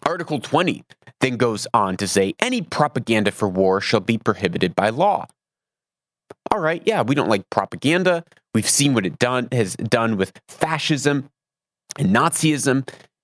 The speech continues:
and, and the way that Hitler has used propaganda, sure. Point two in Article twenty, this is the real kicker.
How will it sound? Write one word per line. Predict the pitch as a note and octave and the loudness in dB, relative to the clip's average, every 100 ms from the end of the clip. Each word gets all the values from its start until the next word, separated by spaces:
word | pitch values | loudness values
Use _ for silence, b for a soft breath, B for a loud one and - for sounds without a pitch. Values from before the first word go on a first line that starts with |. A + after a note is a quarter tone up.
| - | -2
and, | C3 G#2 - | -2 -2 -2
and | G#2+ | 2
the | G2+ | 2
way | G2+ A#2+ B2+ | 4 4 2
that | G#2+ F#2+ | 2 -2
Hitler | - E3 C#3+ B2 | 0 0 0 0
has | A2+ F#2+ F#2+ | 0 0 2
used | G#2+ B2+ C3 - | 2 2 -2 0
propaganda, | B2+ B2+ B2+ C3 C3 | 0 2 2 2 2
sure. | C3 - B3 - _ _ - _ _ _ _ _ _ _ _ _ _ _ _ - | 0 2 2 0 _ _ -20 _ _ _ _ _ _ _ _ _ _ _ _ 0
Point | - G3+ - | 0 0 -4
two | - B3 C4 G#2 - - | 0 2 2 -2 -4 -4
in | C#3 - | -4 0
Article | A2 G2 F#2+ | 0 0 -4
twenty, | - - F#2+ G#2 G2+ | -2 -2 0 0 2
this | G#2+ - | 0 2
is | F3+ B2+ - | 0 -2 -2
the | B2+ | 0
real | A2+ A#2+ | 2 2
kicker. | G#2+ - D3+ - | 0 -2 -2 -2